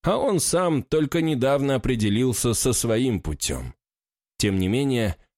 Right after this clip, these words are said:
полученный им опыт в горном хребте Цзиньянь позволил ему задуматься о своем прогрессе в плане универсального солдата за последние два года. Он обнаружил некоторые проблемы,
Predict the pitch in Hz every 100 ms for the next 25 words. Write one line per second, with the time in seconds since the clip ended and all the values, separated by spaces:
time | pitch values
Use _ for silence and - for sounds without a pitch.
0 | _ 156 131 123 139 160 143 135 117 127
1 | 135 139 113 90 87 127 120 117 110 110
2 | 104 - 123 120 113 104 110 135 120 98
3 | - 135 101 117 147 147 147 156 139 135
4 | 139 208 160 - 113 104 107 113 123 -
5 | 113 92 110 156 - 110 87 - 104 123
6 | 120 123 120 120 - 143 131 131 135 -
7 | 160 165 160 104 - 87 73 92 110 -
8 | 117 - 117 95 90 104 98 101 107 87
9 | 69 62 - - _ _ _ _ _ 90
10 | 95 92 98 87 110 113 117 127 131 123
11 | 147 151 165 165 208 185 120 113